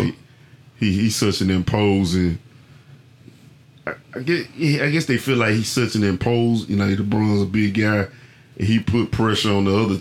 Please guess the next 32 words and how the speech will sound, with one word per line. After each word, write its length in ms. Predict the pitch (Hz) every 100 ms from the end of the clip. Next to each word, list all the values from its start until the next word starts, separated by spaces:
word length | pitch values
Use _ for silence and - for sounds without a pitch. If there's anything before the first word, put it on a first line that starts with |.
| -
on 100 | 98
the 80 | 92
team, 400 | 92 120 107 104
other 140 | 107 104
team's 380 | - 104 95
guards 480 | - 104 101 98 95
who 60 | 95
probably 280 | 104 104 101
like 300 | 98 95 - - - -
six, 580 | - - 110 - - - - _ -
six 320 | - 107 -
feet, 340 | - 101 98 - - - - - -
probably 320 | 110 92 82 - -
one 300 | 131 175 104
hundred 180 | 104 98
and 120 | 98
some 240 | 95 101 98
pounds. 420 | 98 104 101 95 - - -
Then 80 | 98
you 80 |
got 120 | 107 95
this 100 | 95
big 220 | 101 104
t-, 60 | - -
six 380 | - - 127 -
nine, 560 | 104 104 104 104 101 101
two 280 | - 123 113
eighty, 380 | 107 110 113 110
two 200 | 107 113
seventy-nine 760 | - 113 110 107 110 110 107 104 - - -
point 300 | - 135 117
guard. 380 | 98 98 98 95